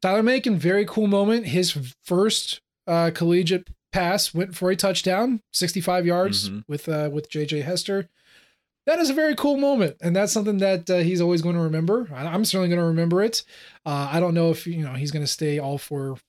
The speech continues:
Speaker 1: four or five years here or what his story is going to be, but, uh, it's always cool to see a local, well, local-ish, uh, kid come in and, uh,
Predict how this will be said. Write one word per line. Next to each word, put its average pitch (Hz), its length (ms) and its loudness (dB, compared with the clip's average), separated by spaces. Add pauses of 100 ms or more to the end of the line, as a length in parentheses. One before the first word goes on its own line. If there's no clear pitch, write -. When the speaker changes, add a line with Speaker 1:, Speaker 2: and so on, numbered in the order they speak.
(100)
Speaker 1:
four 143 120 -8
or 135 60 -8
five 127 240 -14
years 131 260 -6
here 220 280 2
or 160 140 0
what 165 220 -2
his 151 180 -2
story 160 320 0
is 143 100 -2
going 151 220 -4
to 143 40 -6
be, 151 220 0
but, 139 340 -6
uh, 139 180 -6 (420)
it's 160 160 -2
always 180 200 4
cool 180 200 0
to 160 80 0
see 160 300 0
a 151 60 0
local, 165 340 -2
well, 143 300 -6
local-ish, 165 800 0
uh, 143 240 -4
kid 165 380 0 (640)
come 190 220 2
in 220 380 2
and, 175 420 0
uh, 160 320 2